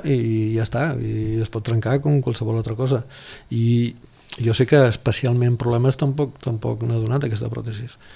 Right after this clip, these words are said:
Però, claro, és que una altra cosa és tot el tema dels diners i tal, perquè jo sé que, a més a més, doncs, hi ha diners que si... Per això la gent li afecta menys, perquè al final, doncs,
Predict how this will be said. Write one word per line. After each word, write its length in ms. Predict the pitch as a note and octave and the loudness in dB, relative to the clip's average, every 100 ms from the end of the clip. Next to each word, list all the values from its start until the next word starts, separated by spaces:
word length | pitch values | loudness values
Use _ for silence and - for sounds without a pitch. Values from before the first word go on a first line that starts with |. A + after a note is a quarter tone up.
| - - - _ _ | -20 -20 -20 _ _
Però, 480 | - A#2 A2+ A2 G#2+ | -2 0 2 0 0
claro, 380 | - G#2 A#2+ - - | -2 -4 -4 -6 -12
és 80 | - | -6
que 120 | A#2 A2 A2 A2 - - - | -2 0 -2 -6 -10 -12 -6
una 140 | B2+ | -4
altra 160 | A#2 B2+ | -2 0
cosa 160 | B2+ C#3 C#3+ | 2 2 2
és 60 | |
tot 140 | - C3 | 0 0
el 60 | A#2+ | 0
tema 220 | C3+ C#3+ | 2 2
dels 160 | C3+ A#2+ | 2 2
diners 480 | A#2 C#3+ D3+ C#3+ | 0 2 2 2
i 20 | C3 | 0
tal, 220 | A#2 A2 | -2 -2
perquè 140 | G#2+ | -4
jo 80 | G#2 | -4
sé 20 | |
que, 80 | A2+ | -4
a 80 | A2 | -2
més 160 | A#2 A#2+ | -2 -2
a 60 | |
més, 220 | A#2 C3+ C3 - - - | 0 0 -2 -10 -20 -10
doncs, 140 | A2+ | -2
hi 20 | A2 | 0
ha 60 | |
diners 380 | G#2+ A2 D3 D#3 | 2 4 4 4
que 140 | - A2+ | 0 -4
si... 140 | - A2 A2+ A2+ A#2 A#2+ A#2 A2+ A#2 A#2+ B2 B2 | -2 -2 0 0 0 -2 -2 -4 -4 -4 -6 -6
Per 80 | A#2 | -6
això 160 | G#2+ | -4
la 140 | B2+ A#2 | -2 0
gent 140 | C3 | 2
li 60 | C3 | 2
afecta 240 | A2+ A2+ G#2 | 0 -4 0
menys, 300 | C3+ A2+ - | 0 0 -4
perquè 160 | G#2+ A2 | -8 -4
al 60 | |
final, 260 | B2 A2+ C3 | -2 -2 -2
doncs, 240 | C3 A#2+ | -2 -6